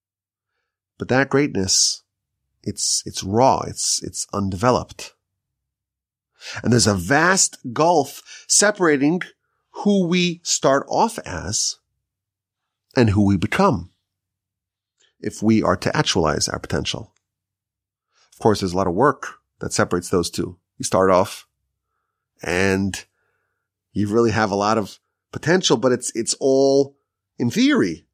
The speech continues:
To actualize it, that requires tremendous efforts.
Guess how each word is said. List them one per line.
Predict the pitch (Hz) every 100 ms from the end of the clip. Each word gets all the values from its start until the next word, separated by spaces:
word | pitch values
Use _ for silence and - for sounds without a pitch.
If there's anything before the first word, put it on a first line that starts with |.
| _ _ _ _ _
To | -
actualize | 143 294 - 135 95 95 85
it, | 120 -
that | 110 113
requires | 117 107 101 85 90 92 - - _ -
tremendous | - 98 95 98 92 90 - - -
efforts. | 185 - - - - -